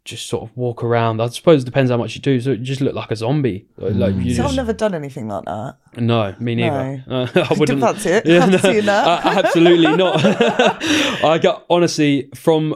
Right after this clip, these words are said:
Speaker 1: all the drugs I've seen in my life,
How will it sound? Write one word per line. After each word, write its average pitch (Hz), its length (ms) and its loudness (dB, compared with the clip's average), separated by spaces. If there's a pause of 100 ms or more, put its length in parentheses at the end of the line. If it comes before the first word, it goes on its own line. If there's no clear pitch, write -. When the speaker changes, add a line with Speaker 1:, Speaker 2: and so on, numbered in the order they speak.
(160)
Speaker 1:
all 175 240 4
the 156 100 -2
drugs 151 600 0 (140)
I've 143 440 0 (180)
seen 131 760 -2 (200)
in 131 220 0
my 120 260 0
life, 120 500 0